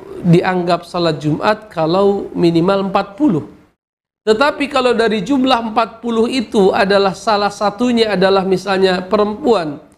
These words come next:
atau salah satunya adalah musafir, atau salah satunya adalah anak-anak, ya, atau salah satunya orang yang sakit, <laughs> itu di mazhab Imam Syafi'i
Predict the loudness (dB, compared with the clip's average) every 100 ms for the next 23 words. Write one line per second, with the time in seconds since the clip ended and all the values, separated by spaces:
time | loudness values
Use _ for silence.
0 | _ _ _ _ _ -10 -2 -2 0 0
1 | 0 -2 -4 -4 -4 -2 0 2 2 2
2 | 2 0 0 0 -2 -2 -4 -16 _ _
3 | _ -8 -2 -2 0 -2 -2 -2 -6 -4
4 | 0 0 0 0 0 0 0 0 0 -2
5 | -8 -20 _ _ _ _ _ -8 -4 -2
6 | 0 -2 0 -2 -2 -4 0 0 2 0
7 | 0 0 0 0 -2 -2 -6 -4 -6 -4
8 | -2 0 0 -2 0 2 2 2 -2 0
9 | 0 0